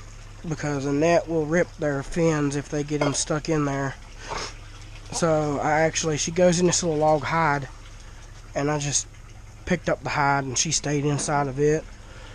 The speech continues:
<coughs> About to put Chunk in the pool. Oh, sweet Lord, I'm so nervous, y'all. Like, this is a huge moment, and I am so nervous.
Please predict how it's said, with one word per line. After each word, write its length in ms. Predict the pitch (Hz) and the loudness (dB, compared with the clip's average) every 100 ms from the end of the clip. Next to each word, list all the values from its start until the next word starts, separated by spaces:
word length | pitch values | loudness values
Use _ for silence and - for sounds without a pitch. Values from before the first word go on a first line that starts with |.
| - - - - - - - - | -16 -16 -14 -14 -14 -14 -4 8
<coughs> 1300 | 277 339 208 151 - - - - - - - - - | 10 10 8 -6 -14 -16 -14 -14 -16 -20 -20 -18 -10
About 280 | 135 147 - | -6 -6 -8
to 80 | |
put 240 | - 165 - | -6 -6 -2
Chunk 280 | 180 185 - - | 0 0 -2 -2
in 340 | 180 185 180 | 2 4 4
the 100 | 170 | 2
pool. 540 | 156 - 180 180 175 170 - - - - - - - - - - - - - - 175 | -2 0 2 4 2 -2 -8 -16 -16 -14 -14 -14 -14 -14 -14 -14 -14 -14 -14 -6 0
Oh, 440 | 170 165 160 156 | 2 2 4 2
sweet 400 | 147 170 156 143 | 0 0 0 0
Lord, 220 | 165 151 | -2 -2
I'm 240 | 143 170 151 | 0 0 -2
so 260 | - 156 | -2 -2
nervous, 480 | 143 147 147 139 - | 0 0 -2 -4 -4
y'all. 240 | 143 143 143 | -2 0 0
Like, 220 | 147 131 - - - - - - - - - - - - - - - 151 | -2 -4 -10 -14 -14 -14 -14 -14 -14 -14 -14 -14 -14 -12 -14 -14 -8 -4
this 120 | 147 | -2
is 120 | 151 | 0
a 60 | 147 | 0
huge 420 | - 175 170 160 | 4 6 6 6
moment, 460 | 160 160 160 160 - - - - - - - - - - - - - - - - | 4 4 0 -2 -6 -16 -16 -18 -18 -16 -16 -18 -16 -16 -16 -16 -16 -16 -16 -8
and 140 | 139 143 | -4 0
I 180 | 147 | 0
am 140 | 143 139 | 0 -2
so 680 | - - - - 165 151 139 | -2 0 0 0 0 0 0
nervous. 580 | 135 131 135 131 - | 0 0 -2 -6 -8